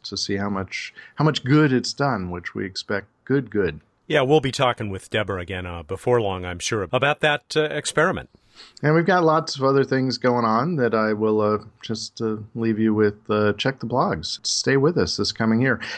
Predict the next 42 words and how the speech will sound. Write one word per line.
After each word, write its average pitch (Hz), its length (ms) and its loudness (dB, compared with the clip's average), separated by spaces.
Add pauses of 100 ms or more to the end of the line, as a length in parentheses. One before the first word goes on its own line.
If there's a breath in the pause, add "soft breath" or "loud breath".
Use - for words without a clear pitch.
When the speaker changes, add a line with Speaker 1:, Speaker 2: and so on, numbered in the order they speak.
Speaker 1:
And, 180 100 6
of 160 80 -2
course, 220 340 4
more 175 200 0
Random 156 260 2
Space 196 320 -4
Fact 98 300 -4
videos 104 420 -2
coming. 160 380 -2
And, 185 120 4
of 160 120 0
course, 143 520 2
uh, 117 240 4
my 117 360 4
online 135 540 0
astronomy 135 580 -2
class, 92 480 -2
Intro 110 560 0 (180)
Astronomy, 107 680 -4 (240)
happening 107 400 -2
again 104 440 -2
starting 104 420 -2
in 104 100 -4
the 98 40 -4
beginning 104 360 -4
of 92 120 -8
February 98 600 -2 (240)
at, 92 340 -8
uh, 92 120 -4
California 92 460 -6
State - 260 -8
University, 92 460 -6
Dominguez 101 360 -2
Hills, - 280 2 (320 loud breath)
that 131 80 4
you'll 113 140 6
be 110 100 2
able 110 180 4
to 104 60 2
watch 110 280 2
online 110 420 2
live 107 380 0